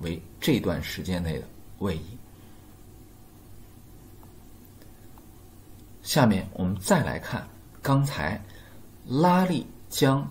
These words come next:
弹簧缓慢拉伸至形变为 L 的过程。那此过程中，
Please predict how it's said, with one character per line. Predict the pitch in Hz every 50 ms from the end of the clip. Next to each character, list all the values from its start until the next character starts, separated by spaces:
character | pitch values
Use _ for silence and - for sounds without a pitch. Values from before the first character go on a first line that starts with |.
| - - -
弹 | - - - 95 98 117 147
簧 | 143 - 107 98 101 110 107 - -
缓 | - - - 113 92 - - - 90
慢 | 123 123 98 - - - -
拉 | - 120 131 127 123 127
伸 | - - 113 113 113
至 | 113 110 -
形 | - - - - 82 95
变 | 110 98 - - - - -
为 | - 90 87 107 92 - - -
L | - 87 85 78 85 110 135 123
的 | 95
过 | 85 - - - -
程。 | - - - - - - - - - - - - - - - - -
那 | 185 196 190
此 | 185 - - - - 113 117
过 | 120 - - 190
程 | - 131 135 135
中， | 135 143 147 143 -